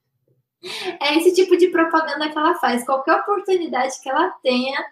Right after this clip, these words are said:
é, eu, eu, essa semana eu recebi mais uma mensagem, falou, "Não, porque eu fui no setor de T I pra fazer isso, não sei o quê." Aí o menino falou que tava terminando estágio, que ele ajuda e queria conhecer o Perifacode, e aí eu já mandei o contato do seu WhatsApp pra você falar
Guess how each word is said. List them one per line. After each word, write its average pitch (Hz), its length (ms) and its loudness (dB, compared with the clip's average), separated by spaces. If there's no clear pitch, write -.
é, 247 180 2
eu, 247 60 8
eu, 262 220 4
essa 302 180 -2
semana 302 280 -2
eu 302 40 2
recebi 302 220 0
mais 320 200 2
uma 415 140 -4
mensagem, 294 400 -2
falou, 294 160 -6
"Não, 359 200 4
porque 311 260 -2
eu 330 60 2
fui 339 140 -2
no 370 80 0
setor 330 300 -2
de - 140 -8
T 269 100 2
I 254 160 2
pra 262 140 -6
fazer 240 240 2
isso, 240 240 -2
não 220 80 -6
sei 226 100 -6
o 220 60 -10
quê." 269 300 -2
Aí 277 200 4
o 330 100 4
menino 320 300 0
falou 285 280 0
que - 60 -12
tava 247 240 2
terminando 240 400 2
estágio, 233 440 -2
que 269 80 -8
ele 254 120 2
ajuda 247 360 0
e - 20 -10
queria 254 240 0
conhecer 254 260 0
o 254 60 -2
Perifacode, 247 720 0
e 262 80 2
aí 269 140 6
eu 320 40 4
já 330 180 6
mandei 320 280 2
o - 60 -4
contato 262 520 2
do 240 60 -4
seu - 180 -4
WhatsApp 254 460 0
pra 254 100 -2
você 247 280 -6
falar 247 260 -2